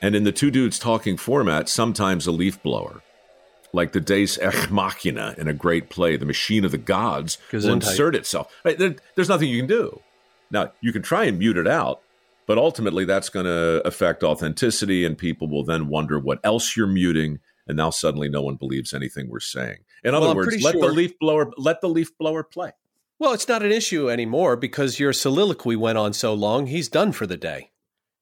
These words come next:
Speaker 1: Exactly.
Speaker 2: So tell me about Just What I Wanted.
Speaker 1: Single worst piece of T V I've ever done.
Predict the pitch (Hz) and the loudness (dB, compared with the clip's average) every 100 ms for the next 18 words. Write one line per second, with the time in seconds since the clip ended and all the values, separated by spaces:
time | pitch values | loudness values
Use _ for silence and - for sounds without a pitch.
0 | _ - 67 - 67 60 - 64 - _ | _ -6 -4 0 0 0 -4 -14 -14 _
1 | _ _ _ _ _ _ _ - - - | _ _ _ _ _ _ _ -20 -20 -20
2 | - _ - - 190 185 262 311 233 160 | -20 _ -4 0 2 2 0 2 2 2
3 | 147 143 120 151 143 143 127 117 120 147 | 0 0 -2 -2 0 0 2 2 0 0
4 | 165 - _ _ _ _ _ - - 135 | -4 -10 _ _ _ _ _ -4 0 2
5 | 110 104 110 - 110 107 90 - 110 107 | 4 4 2 2 0 0 -2 0 2 4
6 | 92 90 85 76 69 | 2 0 -2 -2 -4